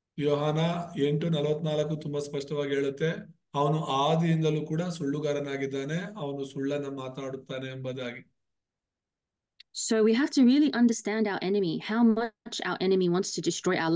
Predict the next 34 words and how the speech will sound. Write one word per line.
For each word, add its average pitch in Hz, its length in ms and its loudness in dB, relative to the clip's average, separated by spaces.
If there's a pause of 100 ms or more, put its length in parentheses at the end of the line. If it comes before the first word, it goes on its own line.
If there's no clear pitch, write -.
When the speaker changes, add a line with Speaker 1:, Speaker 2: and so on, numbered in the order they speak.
Speaker 2:
life. 165 220 -2
He 214 120 4
will 226 200 8
never 240 140 4 (120)
stop 254 200 0 (120)
until 185 360 2
the 165 80 0 (120)
day 175 80 4 (120)
that 165 140 -2 (140)
Jesus - 680 -6
Christ 165 360 -4
comes 156 280 -4
again. 196 240 -6 (440)
Speaker 1:
ಹಾಗಾಗಿ 180 460 0
ದೇವ್ರ 170 200 2
ಮಕ್ಕಳಾಗಿರುವಂತ 160 560 2
ನಾವು 147 480 -2
ಸೈತಾನನ 160 560 0
ಬಗ್ಗೆ 139 340 0 (420)
ಸರಿಯಾಗಿ 190 520 4
ಅರ್ಥ 165 240 2
ಮಾಡ್ಕೋಬೇಕು. 131 960 -4
ಯೇಸು 151 260 -2
ಕ್ರಿಸ್ತನು 165 360 -2
ಬರೋ 147 300 0
ತನಕ 156 280 -4
ಅಥವಾ 165 260 -2
ನಾವು 156 160 0
ಸಾಯೋ 147 300 -2
ತನಕ 147 320 -4 (640)
ಅವನ 156 260 4
ಏನೆಲ್ಲ 165 440 2 (100)
ಮಾಡಬಹುದು 156 540 0
ಅನ್ನೋದನ್ನ 147 340 -4